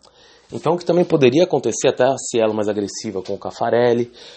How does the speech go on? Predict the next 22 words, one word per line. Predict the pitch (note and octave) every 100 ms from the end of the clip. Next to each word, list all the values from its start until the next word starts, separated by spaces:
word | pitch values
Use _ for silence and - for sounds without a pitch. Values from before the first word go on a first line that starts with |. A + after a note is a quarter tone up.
| - -
a | G#2
própria | B2 B2 B2
Rede | G#2 A2+ G#2
ali | G2+ G#2
com | -
o | G2
Itaú | G2 F#2+
por | F#2 D3
trás, | A#2 A2+ A2 A#2 A#2 -
a | A#2
Stone | - - B2+ A#2+ A2
depois | G#2+ G#2 A2
desse | G#2
I | A2
P | - G#2
O | G2 G#2
em |
que | G2 G2+
entraram, | G2 G2+ F#2+ G2 F#2 F#2 _ - - - - -
ahn, | F#2 F#2 F#2 F#2 F2+ - _ -
diversos | G2+ G2+ G#2+ A2
acionistas | G#2 G2+ -